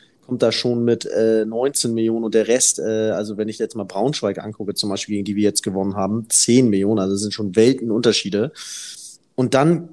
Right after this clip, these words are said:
kurz bevor es so in die Cr- Saison gibt, sind wir dann einmal kurz abgerutscht auf Platz vier und auch irgendwie nie wieder weggekommen in die richtig hohen Regionen und nur noch hinterhergelaufen. Also,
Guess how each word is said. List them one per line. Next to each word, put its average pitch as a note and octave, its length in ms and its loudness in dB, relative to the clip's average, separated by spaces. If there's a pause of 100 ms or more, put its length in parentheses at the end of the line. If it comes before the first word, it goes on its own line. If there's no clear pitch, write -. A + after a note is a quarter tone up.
kurz G3+ 260 4
bevor G3 320 2
es F#3+ 120 0
so F3 180 2
in B2+ 80 0
die D#3 120 -6
Cr- - 240 -8 (640)
Saison C#3 380 -2
gibt, - 180 -16
sind B2+ 180 -4
wir B2+ 60 0
dann B2+ 200 -2
einmal D#3+ 280 -2
kurz - 260 -2
abgerutscht B2+ 640 -4
auf - 160 -14
Platz - 240 -6
vier B2+ 180 0
und A#2 100 -2
auch G#2 200 -6
irgendwie C3+ 280 -6
nie D3+ 220 -2
wieder D3 260 4
weggekommen B2 500 0
in G2 60 -2
die A2+ 200 2
richtig G#2+ 420 -4
hohen A2 160 0
Regionen G#2+ 520 0
und G#2+ 120 -2
nur B2+ 100 0
noch B2+ 140 2
hinterhergelaufen. A2 720 4
Also, A2 320 2